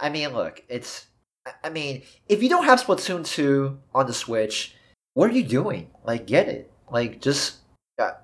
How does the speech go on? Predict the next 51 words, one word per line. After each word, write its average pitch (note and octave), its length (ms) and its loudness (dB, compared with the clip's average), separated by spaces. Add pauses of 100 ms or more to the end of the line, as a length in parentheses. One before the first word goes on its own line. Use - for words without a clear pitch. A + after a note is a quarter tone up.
you D#3 100 -2
know, C3 160 6
it, C#3+ 160 -6
it D#3+ 120 -8
has F#3+ 220 6
the F3+ 160 4
N D#3+ 60 -2
G E3+ 140 0
P - 140 -4
seal - 180 -4
of A#2 80 -6
approval G2 560 -6 (720)
twenty G3+ 400 2
million D3+ 340 2
times B2+ 300 -2
over. F#2+ 440 -6
I A#2+ 60 -8
mean, C3 200 -8
come - 160 -10
on, - 200 -12
like, G2+ 140 -12
this C#3 120 -10
is E3 140 -4
a D3 60 4
game B2+ 300 -2
that B2 100 -2
you B2 80 -4
gotta C3+ 280 4
get. - 320 -6
I - 80 -10
mean, A#2+ 180 -12
it B2+ 100 -10
makes D3 200 -8
you, D3+ 100 -2
it'll B2+ 180 2
make C#3+ 180 -4
you D3 60 -6
feel D3 180 -4
great. C#3+ 380 0 (260)
You'll B2+ 180 6
have C3 200 4
fun C3+ 140 4
with C3 100 -2
friends, C3+ 480 -2 (120)
you B2+ 100 -10
know, A#2 80 0
especially B2+ 280 -4
in A#2+ 60 -6
the A2+ 60 -6
Discord B2 260 -2
community. B2+ 540 -6